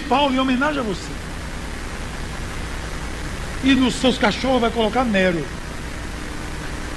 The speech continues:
Alguém tem um cachorrinho aqui, Nero? Se não tiver, batiza, pronto. Merece. Os prédios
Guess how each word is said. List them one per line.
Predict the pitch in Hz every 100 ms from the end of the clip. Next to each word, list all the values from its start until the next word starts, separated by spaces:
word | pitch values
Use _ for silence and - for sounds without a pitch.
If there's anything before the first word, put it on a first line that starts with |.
| - - - - - - - - - - - - - - -
Alguém | 156 170
tem | 196 196
um |
cachorrinho | 185 175 190 160 175
aqui, | -
Nero? | 202 190 233
Se | 240 - - -
não | 262
tiver, | 247 208
batiza, | 226 220 - 311 - - -
pronto. | 220 175 - - - - - - - - - -
Merece. | 214 190 190 - - - - - - - - - - - - - - - - - - - - - -
Os | 240
prédios | - 294 311 285